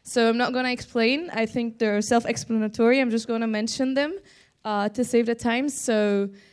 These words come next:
not being happy with the status quo and having hope and believing that your work can change something and having creativity and critical thinking, um, having a purpose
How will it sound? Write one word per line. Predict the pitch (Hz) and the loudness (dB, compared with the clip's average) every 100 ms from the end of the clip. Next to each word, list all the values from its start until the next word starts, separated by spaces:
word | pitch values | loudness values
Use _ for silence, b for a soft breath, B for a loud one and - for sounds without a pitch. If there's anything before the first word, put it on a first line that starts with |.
| B - | B -2
not | 247 262 233 | 2 2 4
being | 262 262 | 2 2
happy | 240 233 233 226 | 2 2 2 2
with | 214 202 | 2 2
the | 202 | 0
status | 208 233 294 277 | 0 -2 -2 -6
quo | - 302 294 294 294 - | 0 2 2 2 -2 -2
and | 208 208 208 | -2 0 -2
having | 208 214 214 | 0 2 0
hope | 208 202 220 220 220 b b b b b _ | 2 4 4 2 -2 b b b b b _
and | 208 202 202 208 - _ - | 0 2 0 -2 -8 _ -2
believing | 226 233 233 247 | 2 4 2 2
that | 233 214 | 2 2
your | 214 | 2
work | 220 220 | 2 2
can | 226 226 | 0 -2
change | 220 233 247 | -2 -2 -2
something | - 302 294 311 294 285 | -4 -6 -4 -4 -4 -4
and | 226 220 | -2 0
having | 226 240 | 0 0
creativity | 226 226 214 247 240 226 233 | 0 0 0 0 -2 0 0
and | 214 202 | 0 0
critical | 226 226 226 220 | 0 0 -2 -4
thinking, | 262 262 254 277 277 269 b b b b | -6 -10 -6 -6 -6 -10 b b b b
um, | 214 208 214 | 2 2 0
having | 226 240 254 226 | 0 2 0 -2
a | |
purpose | 214 247 247 247 240 | -2 -2 0 -2 -2